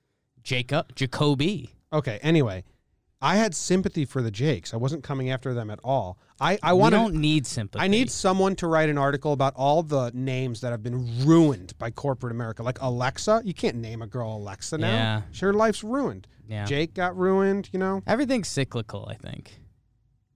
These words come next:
Speaker 2: Yeah, everything is.
Speaker 1: Like, Alexa will have a huge comeback in fifteen years.
Speaker 2: Maybe, but then she's gonna deal with some old. So Jake Gyllenhaal is the most famous Jake.
Speaker 1: Yeah.
Speaker 2: If,
Speaker 1: Jake
Speaker 2: according,
Speaker 1: Paul.
Speaker 2: according to ranker dot com famous list.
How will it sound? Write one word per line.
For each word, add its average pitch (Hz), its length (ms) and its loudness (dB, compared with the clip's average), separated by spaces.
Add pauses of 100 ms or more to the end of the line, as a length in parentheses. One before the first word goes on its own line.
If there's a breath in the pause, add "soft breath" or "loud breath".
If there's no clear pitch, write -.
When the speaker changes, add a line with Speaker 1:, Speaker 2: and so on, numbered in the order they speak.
(280)
Speaker 2:
Yeah, 131 320 2
everything 98 420 -4
is. - 260 -20 (280)
Speaker 1:
Like, 135 140 0
Alexa 160 440 2
will 151 160 2
have 139 160 2
a 131 40 0
huge 147 800 0
comeback 110 640 -4
in 104 460 -10 (280)
fifteen 104 460 -10
years. - 400 -18 (1040)
Speaker 2:
Maybe, 139 320 2
but 117 120 -2
then 147 120 2
she's 143 180 -2
gonna 139 140 2
deal 131 140 2
with 123 100 0
some 117 220 -4
old. 113 420 -4
So - 180 -2
Jake 147 320 -2 (140)
Gyllenhaal 131 420 0
is 123 180 -4
the 123 60 -4
most 117 260 -4
famous 110 280 -8
Jake. 92 320 -16
Speaker 1:
Yeah. 104 180 -6 (140)
Speaker 2:
If, 107 80 -10
Speaker 1:
Jake 131 200 0
Speaker 2:
according, 143 360 4
Speaker 1:
Paul. 127 200 2
Speaker 2:
according 156 340 2
to 143 100 2
ranker 127 540 -2
dot 110 240 -8
com 104 280 -8
famous 95 380 -14
list. 101 220 -14